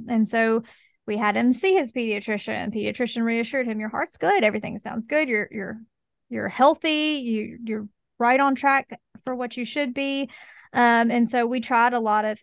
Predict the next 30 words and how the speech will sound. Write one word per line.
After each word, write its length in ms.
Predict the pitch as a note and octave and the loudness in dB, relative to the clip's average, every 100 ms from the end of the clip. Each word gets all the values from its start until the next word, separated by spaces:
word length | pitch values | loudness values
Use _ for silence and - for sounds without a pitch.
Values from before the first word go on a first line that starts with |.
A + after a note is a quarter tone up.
| - | -6
a 100 | A3 | -2
lot 160 | A3 | -2
of 80 | A3 | -2
things, 560 | - G#3+ G#3+ A3 - - _ _ - | -2 -4 -2 -4 -6 -14 _ _ -4
um, 500 | A3+ G#3+ - A#3+ A3+ _ _ _ _ _ _ | -2 0 -2 -4 -8 _ _ _ _ _ _
and 160 | A#3+ A3+ | 2 4
it, 180 | G#3+ - | 4 2
it 220 | A#3+ A#3 _ | -4 -4 _
kinda 380 | - B3 A3 G3+ - _ _ - | -4 0 0 -2 -6 _ _ -12
kept 300 | - A#3 G#3+ | 0 0 4
on. 440 | G#3 - - A3+ - | 2 0 -6 -10 -8
And 260 | - A#3 A3+ | 0 4 4
so 500 | B3 A#3+ A3+ A3+ A3+ - _ | 6 6 6 4 0 -6 _
we'll 140 | B3+ C4 | -2 -2
talk 260 | D#4+ E4+ | 2 2
a 60 | D#4 | 2
little 200 | D4 D4+ | 0 0
bit 180 | C#4+ D4 - _ _ | 0 -2 -4 _ _
more 220 | C#4 D4+ | -4 -2
about 220 | D4 C#4+ | 2 2
that 160 | D4 C4+ | 2 0
here 120 | C#4 | 0
in 80 | C4+ | -2
a 80 | C4 | -2
minute, 460 | C#4+ D4 C#4 - | 0 0 -2 -6
but 480 | A#3 A3 A#3 A3+ A3 - _ - A#3 - | -6 2 4 4 2 -6 _ -16 -14 -2
definitely 840 | B3+ A#3+ C4 B3 A#3 G#3+ G#3+ A3 - _ _ _ | 2 2 2 0 0 0 -2 -4 -6 _ _ _
physical 580 | - C#4+ C4+ C#4+ C4+ A#3+ | -2 2 2 2 2 0
<laughs> 120 | - | 0
symptoms, 760 | A#3+ A3+ A3+ A3+ A#3+ G#3+ - | 0 2 0 0 2 2 -2